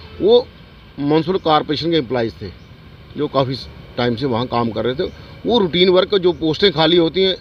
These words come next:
mayor साहब नहीं होते इनकी जगह, अगर सिर्फ commissioner होते, corporation नहीं, तब भी वो regularize होते। अगर कोई और mayor होते तब भी वो regular, एक routine work है।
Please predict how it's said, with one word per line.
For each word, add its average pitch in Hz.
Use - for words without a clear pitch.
mayor 165
साहब 175
नहीं 170
होते 170
इनकी 165
जगह, 170
अगर 160
सिर्फ 208
commissioner 185
होते, 147
corporation 170
नहीं, 175
तब 160
भी 160
वो 170
regularize 143
होते। 156
अगर 160
कोई 180
और 180
mayor 196
होते 175
तब 151
भी 143
वो 165
regular, 156
एक 214
routine 185
work 160
है। 101